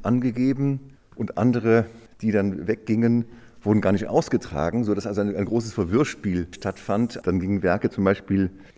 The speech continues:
eines Kirchner, wurden dann eingeräumt in die Abteilung mit den alten Meistern. Und die Dinge kamen erst nach dem Ende des Zweiten Weltkriegs wieder zum Vorschein im Ostberliner Kupferstichkabinett auf der Museumsinsel, wo dann plötzlich die Kollegen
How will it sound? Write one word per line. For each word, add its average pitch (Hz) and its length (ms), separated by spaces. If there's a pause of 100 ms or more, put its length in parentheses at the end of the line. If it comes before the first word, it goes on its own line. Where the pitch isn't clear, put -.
(100)
eines 104 260
Kirchner, 127 540
wurden 113 200
dann 101 120
eingeräumt 110 800
in 113 120
die 95 140
Abteilung 101 520
mit 98 120
den 101 100
alten 101 260
Meistern. 101 500 (160)
Und 80 180
die 95 60
Dinge 147 180
kamen 139 300
erst 120 200
nach 123 200
dem 139 260
Ende 135 200
des 131 100
Zweiten 113 320
Weltkriegs 123 420
wieder 107 220
zum 104 120
Vorschein 117 600 (220)
im 147 160
Ostberliner 113 960
Kupferstichkabinett 107 960
auf 90 100
der 95 120
Museumsinsel, 95 760
wo 104 80
dann 95 140
plötzlich - 380
die 104 80
Kollegen 104 580